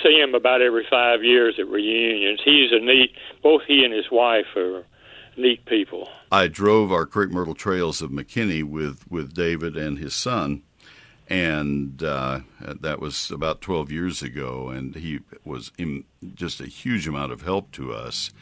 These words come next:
Speaker 2: and we had a bunch of varieties set to be delivered as they were closing their nursery down. And the, uh, the set of tornadoes that went through Tuscaloosa also hit his nursery and took a bunch of our,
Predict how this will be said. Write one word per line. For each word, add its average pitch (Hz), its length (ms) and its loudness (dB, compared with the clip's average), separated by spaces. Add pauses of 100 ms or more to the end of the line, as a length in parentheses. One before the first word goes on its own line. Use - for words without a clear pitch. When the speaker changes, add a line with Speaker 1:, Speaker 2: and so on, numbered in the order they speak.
(420)
Speaker 2:
and 78 160 -4
we 76 200 -4
had 87 260 0
a 71 60 -6
bunch 87 300 -2
of 65 80 -10
varieties 76 800 -2
set - 320 -4
to 73 100 -14
be 69 460 -8
delivered 76 640 -4 (420)
as 80 160 -6
they 80 120 -4
were 67 120 -8
closing 82 460 -4
their 69 140 -6
nursery 76 420 -4
down. 60 420 -10 (540)
And 76 420 -4
the, 65 380 -6
uh, 64 160 -8 (100)
the 69 260 -10
set 95 260 -2
of 71 120 -8
tornadoes 82 540 -4
that 71 100 -10
went 78 240 -8
through 76 160 -12
Tuscaloosa 78 800 -6
also 71 400 -8
hit 78 240 -10
his 69 200 -12
nursery 78 480 -8
and 65 140 -12
took 76 220 -10
a 71 60 -10
bunch 73 300 -10
of 64 100 -16
our, 67 200 -8